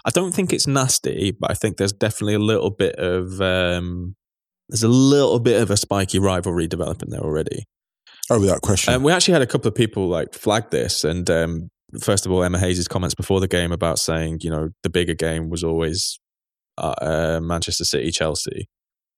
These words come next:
Speaker 1: in the years that she's been there. And a lot of people kinda took a bit of a, bit of offense to that. And I didn't really see a problem with that, to be honest, because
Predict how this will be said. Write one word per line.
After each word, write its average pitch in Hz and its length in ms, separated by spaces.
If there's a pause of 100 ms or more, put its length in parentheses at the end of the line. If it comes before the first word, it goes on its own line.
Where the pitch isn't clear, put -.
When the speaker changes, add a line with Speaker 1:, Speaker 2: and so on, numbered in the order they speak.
(100)
Speaker 1:
in 90 100
the 87 80
years 85 180
that 78 100
she's 90 180
been 80 200
there. 76 180 (520)
And 110 80
a 120 60
lot 156 100
of 160 60
people 170 220
kinda 151 180
took 147 220
a 127 60
bit 127 200
of 107 140
a, 98 220 (520)
bit 107 140
of 107 100
offense - 600 (320)
to 131 100
that. 123 240 (180)
And 113 120
I 123 320 (400)
didn't 113 320
really 98 340
see - 160
a 95 60
problem 107 300
with 113 80
that, 123 180
to - 60
be 131 80
honest, 131 160
because 104 400